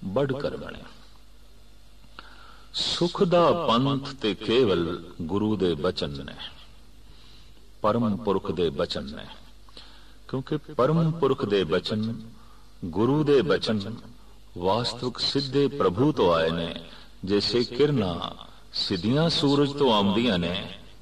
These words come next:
ਇਹ ਬਚਨ ਗਿਆਨਮਈ ਸਿੱਧੇ ਹੀ ਪ੍ਰਭੂ ਤੋਂ ਆਉਂਦੇ ਨੇ। "ਜੈਸੇ ਮੈਂ ਆਵੇ ਖਸਮ ਕੀ ਬਾਣੀ, ਤੈਸੜਾ ਕਰੀ ਗਿਆਨ ਵੇ ਲਾ ਲੋ।" ਕੋਸ਼ਿਸ਼ ਤੇ ਹਰ ਇੱਕ ਦੀ ਹੈ,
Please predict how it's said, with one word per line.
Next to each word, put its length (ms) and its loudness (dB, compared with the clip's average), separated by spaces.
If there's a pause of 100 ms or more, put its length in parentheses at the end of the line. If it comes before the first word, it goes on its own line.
(240)
ਇਹ 160 2
ਬਚਨ 640 -2 (320)
ਗਿਆਨਮਈ 800 0 (300)
ਸਿੱਧੇ 440 0
ਹੀ 80 2
ਪ੍ਰਭੂ 380 0
ਤੋਂ 200 -4
ਆਉਂਦੇ 320 -4
ਨੇ। 160 -2
"ਜੈਸੇ 460 0
ਮੈਂ 280 -2
ਆਵੇ 540 -2 (460)
ਖਸਮ 440 0
ਕੀ 140 0
ਬਾਣੀ, 600 -2 (640)
ਤੈਸੜਾ 520 2
ਕਰੀ 680 -2 (420)
ਗਿਆਨ 520 2
ਵੇ 140 6
ਲਾ 240 0
ਲੋ।" 160 -6 (2000)
ਕੋਸ਼ਿਸ਼ 480 2
ਤੇ 140 4
ਹਰ 200 0
ਇੱਕ 180 2
ਦੀ 260 0
ਹੈ, 320 -6